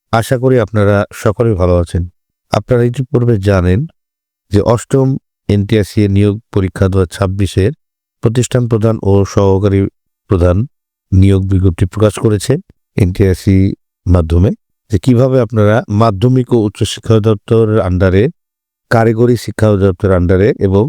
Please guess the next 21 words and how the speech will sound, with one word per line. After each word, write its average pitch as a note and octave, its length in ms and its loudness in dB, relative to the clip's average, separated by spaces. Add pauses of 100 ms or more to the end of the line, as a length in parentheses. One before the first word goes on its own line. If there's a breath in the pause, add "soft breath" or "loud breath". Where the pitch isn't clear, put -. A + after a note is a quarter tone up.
মাদ্রাসা G#2+ 640 0
শিক্ষা - 460 -4
অধিদপ্তরের F#2 520 0
আন্ডারে F#2 300 2 (420)
প্রধান A#2 300 2
শিক্ষক C3 580 -4 (440)
বা G2+ 160 0
সহকারী A2 380 0
প্রধান G#2+ 240 0
শিক্ষক A2+ 480 -2 (360)
বা A2 100 2
অধ্যক্ষ, G#2+ 400 0 (140)
সুপারিনটেন্ডেন্ট, G#2+ 680 -2 (760)
যে A2 140 2 (120)
যে G2+ 140 0 (200)
পোস্ট - 240 -4 (120)
রয়েছে F#2 480 2 (500)
সেগুলো A2+ 320 0
কিভাবে B2 440 2
আবেদন F#2+ 340 0
করবেন, G2+ 380 0